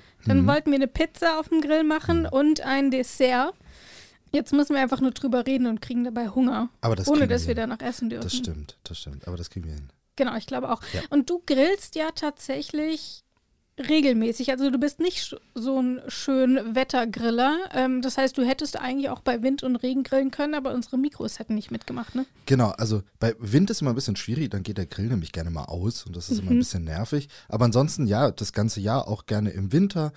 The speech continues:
Speaker 2: und so weiter. Mir macht Grillen irgendwie, äh, eine Menge Spaß. Oft wird mir immer gesagt, ob ich dafür nicht ein bisschen zu jung bin fürs Grillen mit meinen sechsundzwanzig Jahren. Man denkt ja immer, ja, das ist so ein, ja, da stehen die alten Leute mit ihren Bierbäuchen am Grill. <laughs>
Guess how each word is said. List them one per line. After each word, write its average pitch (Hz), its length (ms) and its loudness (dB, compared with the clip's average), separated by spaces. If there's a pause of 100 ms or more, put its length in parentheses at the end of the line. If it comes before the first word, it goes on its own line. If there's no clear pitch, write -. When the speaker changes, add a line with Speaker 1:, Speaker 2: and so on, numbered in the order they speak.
(280)
Speaker 2:
und 98 160 -6
so 95 100 -4
weiter. 107 220 -2
Mir 98 120 0
macht 101 220 -4
Grillen 107 340 -2
irgendwie, 101 500 -2
äh, 95 320 -4
eine 92 100 -2
Menge 104 240 0
Spaß. 107 640 -2
Oft - 260 -6
wird 104 160 -4
mir 98 220 -2
immer 104 160 -2
gesagt, - 540 -4
ob 85 140 -10
ich - 260 -8
dafür 95 260 -2
nicht 95 160 -4
ein 92 40 -4
bisschen 98 260 -2
zu - 120 -8
jung 95 320 0
bin 147 320 4 (300)
fürs - 260 -2
Grillen 135 320 2
mit - 160 -2
meinen 107 220 0
sechsundzwanzig 107 720 -4
Jahren. 120 240 0
Man 95 100 0
denkt 110 200 -2
ja 104 60 0
immer, 92 160 0
ja, 80 140 -2
das 87 180 -6
ist 87 120 -6
so 82 100 -6
ein, 76 160 -8 (520)
ja, 80 120 -8
da 82 100 -6
stehen 92 220 -6
die 90 140 -6
alten 95 240 -6
Leute 95 260 0
mit 92 160 -4
ihren 92 180 -2
Bierbäuchen 117 560 2
am 98 160 0
Grill. 123 420 8 (160)
<laughs> 165 140 8